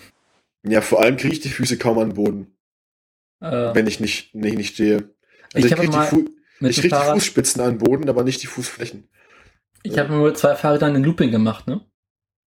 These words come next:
Speaker 1: Ja.
Speaker 2: Bin, beim einen Fahrrad bin ich abgerutscht, bin in die Pedale getreten,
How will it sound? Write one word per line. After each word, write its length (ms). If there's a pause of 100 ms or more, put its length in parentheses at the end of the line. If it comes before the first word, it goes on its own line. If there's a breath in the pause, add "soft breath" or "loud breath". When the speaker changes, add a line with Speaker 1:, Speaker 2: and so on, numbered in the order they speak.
(460 soft breath)
Speaker 1:
Ja. 260 (720)
Speaker 2:
Bin, 400
beim 220
einen 180
Fahrrad 420
bin 140
ich 240 (280)
abgerutscht, 520 (240)
bin 240 (720 soft breath)
in 80
die 60
Pedale 340
getreten, 520